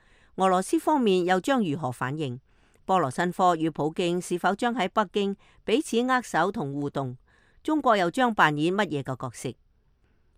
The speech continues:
烏克蘭被認為係中國實施一帶一路戰略嘅重要部分，兩國高級官員過去亦都經常強調應該利用一帶一路項目加強合作，但中國同烏克蘭嘅更多互動，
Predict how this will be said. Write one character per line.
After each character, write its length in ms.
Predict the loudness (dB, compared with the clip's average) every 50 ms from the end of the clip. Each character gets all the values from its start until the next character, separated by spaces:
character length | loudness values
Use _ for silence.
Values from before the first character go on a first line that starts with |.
| _ _
烏 140 | 0 2 2
克 80 | 4 4
蘭 240 | 4 4 4 2 0
被 140 | 0 0
認 180 | 2 2 2 2
為 140 | 2 0 0
係 160 | 0 -2 -4
中 240 | -2 -2 -2 -2 0
國 260 | 4 6 6 6 4 2 -4
實 220 | -4 -2 -2 -2
施 200 | -2 -4 -4 -4
一 140 | -2 0 -2 0
帶 180 | 2 0 2 2
一 100 | 2 2
路 240 | 2 2 2 2 0
戰 260 | -2 -2 -2 0 0
略 140 | 2 0 0
嘅 160 | 0 -2 -4
重 240 | -4 -2 -4 -2 -2
要 120 | -2 -2 -2
部 160 | -4 -6 -8
分， 320 | -6 -6 -6 -6 -6 -10 -14 _ _ _ _ _ _ _
兩 220 | -2 0 0 0
國 180 | 2 2 0 2
高 180 | 0 -2 -2
級 140 | 0 0 -2 -4 -2
官 180 | -2 -4 -2
員 240 | 0 0 -2 -2 -4
過 280 | -2 0 0 0 0 0
去 160 | 0 0 0
亦 100 | 0 0
都 140 | -2 -2 -4
經 240 | -4 -2 -4 -4 -4
常 260 | -4 -4 -4 -6 -6
強 300 | -6 -6 -6 -6 -6 -4
調 340 | -2 0 0 2 0 0 -4
應 220 | -4 -2 -2 0
該 160 | 4 4 4 6
利 200 | 6 4 2 2
用 200 | 2 0 0 0
一 100 | 0 0
帶 180 | 2 2 2 2
一 140 | 2 2 2
路 260 | 2 2 2 0 0
項 200 | 0 0 0 0
目 200 | 0 -2 -2 -4 -4 _
加 140 | -2 0 0
強 220 | 0 -4 -8 -8
合 120 | -10 -12 -14 _
作， 240 | -8 -8 -8 -8 -12 _ _ _ _ _ _ _ _ _ _
但 200 | 0 2 2 2
中 160 | 2 0 0 0
國 140 | 0 -2
同 180 | -2 -4 -4 -4
烏 120 | -2 -2 0
克 140 | 0 0 0
蘭 200 | 0 -2 -2 -2 -2
嘅 180 | -2 -2 -2
更 280 | 0 0 0 0 0 0
多 240 | 0 2 2 2 2
互 200 | 0 -2 -2 -2
動， 280 | -2 -4 -4 -4 -6